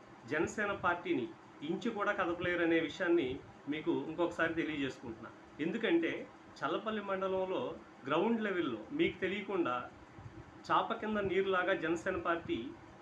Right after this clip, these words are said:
పూర్తిగా, పూర్తిగా మామూలు విషయం కాదు. ఎలా అంటే ఈరోజు జనసేన పార్టీ ఎంత బలంగా ఉంది అంటే అన్ని మండలాల కంటే కూడా జనసేన పార్టీ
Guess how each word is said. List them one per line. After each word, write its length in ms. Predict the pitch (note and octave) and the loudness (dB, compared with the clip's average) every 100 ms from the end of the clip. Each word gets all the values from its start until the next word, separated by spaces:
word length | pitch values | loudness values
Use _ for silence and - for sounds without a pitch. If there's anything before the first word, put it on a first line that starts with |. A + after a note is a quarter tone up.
| - | -12
పూర్తిగా, 540 | F#3 G#3 A3 - G#3+ C3 A#2+ - - - - - | -4 -4 -2 -6 -2 -4 -4 -14 -18 -20 -18 -4
పూర్తిగా 580 | F3+ G#3+ - G#3+ F#3 A3+ - - - - - - C3+ | -4 -2 -4 -2 -2 -4 -10 -18 -20 -20 -20 -6 0
మామూలు 360 | E3+ G#3 A3 | 2 2 0
విషయం 340 | G#3+ G3 G#3 F#3+ | -2 -4 0 2
కాదు. 180 | C#3+ A2 - - | 2 -2 -10 -4
ఎలా 140 | D3 F#3 G3+ | 4 4 4
అంటే 200 | G3 D#3+ F3 G#3+ - - - | 0 -2 -4 -6 -14 -14 0
ఈరోజు 360 | D#3+ F#3 G#3 G3+ G#3+ | 2 2 0 -4 -4
జనసేన 340 | F#3+ F#3+ G#3 G3 | -2 -2 -4 -4
పార్టీ 220 | G3 F3+ F3+ | -4 -4 -2
ఎంత 140 | E3+ F#3+ F3+ | -2 -2 -2
బలంగా 340 | F3+ G3 G3+ G3 | 0 2 2 2
ఉంది 180 | F#3 F#3 F3+ | 0 -2 0
అంటే 200 | E3+ D#3 E3 | 0 0 0
అన్ని 180 | E3 G3+ G3 | 2 2 2
మండలాల 340 | F#3+ G3 F#3+ F#3+ | 2 2 2 0
కంటే 180 | F#3+ F3+ | -2 -2
కూడా 140 | F#3 F#3 D#3 | -2 -2 0
జనసేన 380 | F3+ F#3+ G3 F#3 | -2 -2 -4 -2
పార్టీ 220 | F#3+ F#3 | -2 -4